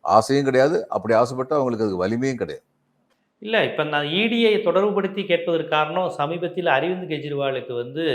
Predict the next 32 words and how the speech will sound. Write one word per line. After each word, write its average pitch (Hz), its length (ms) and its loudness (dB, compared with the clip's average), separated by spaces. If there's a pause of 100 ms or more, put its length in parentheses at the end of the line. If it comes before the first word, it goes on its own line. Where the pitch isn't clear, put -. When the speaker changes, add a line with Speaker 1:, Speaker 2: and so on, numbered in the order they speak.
(480)
Speaker 2:
அஹ், 113 380 2
அவர் 123 360 0
ஏற்கனவே 185 880 2
அமலாக்கத்துறையின் 165 760 2
பிடியில் 165 300 -4
அந்த 151 300 2
வழக்கு 156 360 0
விசாரணை 147 440 -4
போயிட்டு 147 320 -8
இருக்கு. 139 220 -4
அதுல 156 180 0
ஒரு 135 120 -2
ஜாமீன், 147 340 0
இடைக்கால 143 360 -2
ஜாமீன், 135 400 -2 (360)
அதுல 165 520 6
அவருக்கு 143 260 2
மீது 156 360 -4
திருப்பி 151 280 -8
மீண்டும் 147 320 -8
சிறைங்க 143 380 -4
நடந்தது. 135 480 -6
இது 165 160 -6
நடந்துகிட்டு 185 460 0
இருக்கும்போதே 180 380 -2
அதே 185 280 6
வழக்குல 175 340 0
சி 180 260 -6
பி 180 100 -8
ஐயும் 180 220 -4
அவர் 147 180 -4
மீது, 151 560 -6